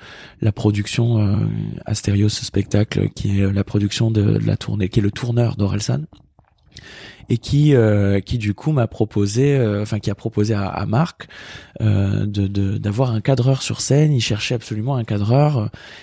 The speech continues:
éventuellement un jeune cadreur avec qui ça peut le faire, euh, avec Aurel, avec qui, euh,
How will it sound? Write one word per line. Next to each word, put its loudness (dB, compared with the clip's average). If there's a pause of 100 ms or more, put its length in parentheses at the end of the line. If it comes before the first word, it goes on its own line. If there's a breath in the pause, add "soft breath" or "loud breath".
(120 loud breath)
éventuellement 0
un 0
jeune 2
cadreur -2
avec 0
qui -4
ça 0
peut -2
le 0
faire, -4
euh, -4
avec 0
Aurel, 2
avec 0
qui, 0
euh, 0